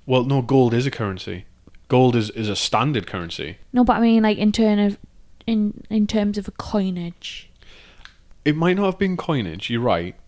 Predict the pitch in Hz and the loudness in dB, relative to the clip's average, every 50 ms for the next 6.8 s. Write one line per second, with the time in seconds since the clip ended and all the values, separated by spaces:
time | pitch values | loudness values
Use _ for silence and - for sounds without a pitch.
0 | - - 113 110 - 113 107 110 92 67 110 - 233 220 117 247 233 220 226 226 | -10 -6 -6 -6 -6 -6 -8 -8 -8 -8 -6 -4 -4 0 2 4 4 4 4 4
1 | 220 220 220 - - 226 220 208 202 202 220 208 202 196 - 185 - - 196 185 | 4 4 2 2 4 6 8 8 8 6 4 2 2 0 0 -2 -2 0 0 2
2 | 139 131 120 - 175 147 139 135 135 127 120 - 131 123 120 117 117 - 120 127 | 2 2 2 2 2 2 4 4 2 0 0 0 0 0 0 0 -2 -2 0 2
3 | 123 117 117 113 110 107 - - 135 113 92 82 90 110 - - - _ - - | 2 2 2 0 -2 -6 -6 -6 -4 -4 -4 -4 -8 -12 -16 -18 -20 _ -20 -20
4 | - - _ - 120 107 - 131 117 117 117 123 98 98 117 113 113 110 101 - | -20 -16 _ -4 -4 0 2 2 2 2 2 0 0 0 0 0 -2 -4 -4 -2
5 | 123 113 107 98 95 95 92 92 - - 101 95 92 - - - - - _ _ | -2 -2 0 0 -2 -4 -6 -6 -4 -4 -2 -2 -4 -6 -8 -14 -20 -20 _ _
6 | _ _ - - - _ _ - 117 113 113 113 107 107 104 | _ _ -20 -20 -20 _ _ -18 -12 -4 -2 -2 0 -2 -2